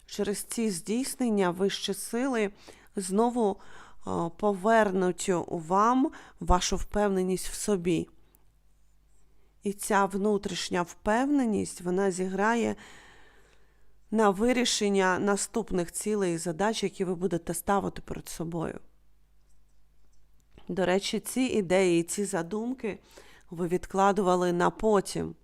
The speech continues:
для благоприємного періоду. І от цей час притягується. Чогось ви повинні достигнути. Бачите?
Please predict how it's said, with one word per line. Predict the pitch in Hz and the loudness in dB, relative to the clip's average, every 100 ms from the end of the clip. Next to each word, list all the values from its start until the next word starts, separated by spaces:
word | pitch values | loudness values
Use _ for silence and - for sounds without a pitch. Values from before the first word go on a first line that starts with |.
| - - - | -20 -16 -10
для | 170 175 175 | 0 4 4
благоприємного | 175 175 190 175 190 185 220 233 196 190 165 | 2 0 -2 -2 0 2 2 2 2 0 -2
періоду. | 180 175 165 165 156 156 - - 254 - | -2 0 0 0 -2 -4 -6 -14 -16 -8
І | - 180 | -2 2
от | 190 214 220 | 4 2 0
цей | - 190 160 | -4 -2 -2
час | - 180 175 | -2 -2 -4
притягується. | - - - 220 202 170 156 156 - - - - - - - - - - - - - _ - - - | -8 -12 -2 0 2 0 -4 -6 -10 -12 -16 -20 -20 -20 -20 -20 -20 -20 -20 -20 -20 _ -20 -20 -18
Чогось | - 196 180 262 262 220 | -14 -12 -10 -12 -12 -16
ви | |
повинні | 208 190 180 240 240 202 | -16 -14 -12 -12 -8 -8
достигнути. | 165 160 - 240 254 226 185 - 151 - - - - - - - - - _ _ - - - - - - - - - - - - - - - - - - - _ _ - - - - - - - - | -8 -14 -16 -14 -14 -12 -12 -12 -16 -16 -20 -20 -20 -20 -20 -20 -20 -20 _ _ -20 -20 -20 -20 -20 -20 -20 -20 -18 -18 -18 -16 -16 -16 -20 -20 -20 -20 -20 _ _ -20 -18 -14 -12 -12 -12 -16 -10
Бачите? | 214 - - - | -10 -8 -12 -12